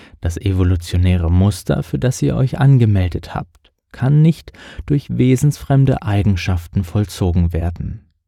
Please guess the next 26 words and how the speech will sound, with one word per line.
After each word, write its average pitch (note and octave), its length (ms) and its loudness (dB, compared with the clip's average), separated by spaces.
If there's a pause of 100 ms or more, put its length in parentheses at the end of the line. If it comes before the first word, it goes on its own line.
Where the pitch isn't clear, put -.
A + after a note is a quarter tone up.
(380)
Denn F2 160 2
nur, A#2 280 4 (360)
wenn C#3 140 2
ihr C#3 140 2
die D3+ 160 0
Eigenschaften C#3 800 0
lebt F#2+ 440 2
und F#2+ 160 2
kultiviert, G2+ 800 -2 (300)
die C3 140 -2
euch - 240 0
als - 240 0
Mensch C3 380 4 (340)
wahrhaftig - 720 -2
zu - 160 -2
eigen G#2+ 360 4
sind, F2 500 -2 (360)
dann D#2+ 200 -8
werdet G#2 320 2
ihr C#3 220 2 (420)
die C#3+ 160 -6
Uridee D#3+ 680 2
des C#3+ 260 0
Menschseins A2 1080 0 (180)
zu G2 300 -2 (440)
voller F2 640 0